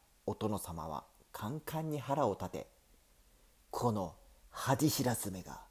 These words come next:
人前でそうそうとするとは。お前はもうわしの妻ではない。さっさと出て行け。」お殿様は妻を小舟に乗せると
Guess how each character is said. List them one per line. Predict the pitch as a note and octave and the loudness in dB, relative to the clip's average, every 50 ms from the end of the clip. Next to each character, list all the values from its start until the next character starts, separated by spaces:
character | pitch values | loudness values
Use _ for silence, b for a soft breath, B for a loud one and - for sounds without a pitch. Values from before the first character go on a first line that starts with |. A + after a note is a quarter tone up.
| _ _ - - - b b b b b b b b | _ _ -20 -20 -20 b b b b b b b b
人 | - - - C3+ B2+ | -16 -4 -2 0 4
前 | B2+ C3 B2+ B2+ | 6 6 8 8
で | B2 A#2+ | 8 6
そ | - - B2+ B2 A#2+ | 6 6 6 6 6
う | |
そ | - - A2+ | 6 4 2
う | G#2+ - | 0 2
と | - F2+ | 0 -8
す | - - - | -4 -4 -4
る | - - | -4 -4
と | - - - | -6 -8 -8
は。 | - - - - b b b b b b b b b b b b b - | -8 -10 -10 -14 b b b b b b b b b b b b b -6
お | F2 G2+ G2+ | -4 -2 2
前 | G#2 A2 A2+ A2+ A2+ | 4 6 8 8 8
は | A2 G#2 | 6 6
も | G#2+ A#2 G#2 F#2+ | 6 4 4 4
う | E2+ E2 | 2 2
わ | F#2 G#2+ A#2 | 4 4 4
し | - - C3+ | 2 2 4
の | C3+ C3+ | 4 2
妻 | - - - - D3 C3+ B2+ - | 2 2 2 2 4 4 4 0
で | - F#2 | 0 -4
は | F2 F2+ | -6 -2
な | G2 G#2+ - - | 0 0 0 0
い。 | - - - - - - - - - - - - - B B B B B B B B - | -2 -6 -12 -20 -20 -20 -20 -20 -20 -20 -20 -20 -20 B B B B B B B B -8
さ | - - G3 E3 | 2 4 4 4
っ | |
さ | - - - A#2 | 4 0 -4 -2
と | - A2 G#2 | -2 -2 4
出 | - E3+ G#3 | 8 10 12
て | G#3 F3+ | 12 12
行 | C#3 - | 10 10
け。」 | - - - - - - _ _ _ - - _ - _ _ _ - - - - _ _ _ _ _ - _ _ _ _ _ _ _ _ _ _ _ | 6 0 0 -4 -12 -20 _ _ _ -20 -20 _ -20 _ _ _ -20 -20 -20 -20 _ _ _ _ _ -20 _ _ _ _ _ _ _ _ _ _ _
お | G2+ G#2+ | -6 0
殿 | - - A#2 A#2 G#2 | 2 2 2 2 2
様 | - G2 F#2 F2+ F2 | 0 -2 -2 -2 -2
は | E2+ E2 D2+ - - - - - _ _ _ | -2 -2 -2 -4 -6 -12 -20 -20 _ _ _
妻 | - - C3 C3+ A2+ G2 | -6 -2 0 2 4 4
を | F2+ E2 C#2+ | 4 2 0
小 | - - F2 | -2 -6 -2
舟 | F#2 A#2 C3 D3+ D3+ | 0 2 2 2 2
に | D3 C#3+ | 2 0
乗 | C3+ C3 | 0 -2
せ | B2 - C3 | 0 0 0
る | G#2+ G#2+ | 0 0
と | - G#2+ G2 - - | 0 -2 -2 -2 -6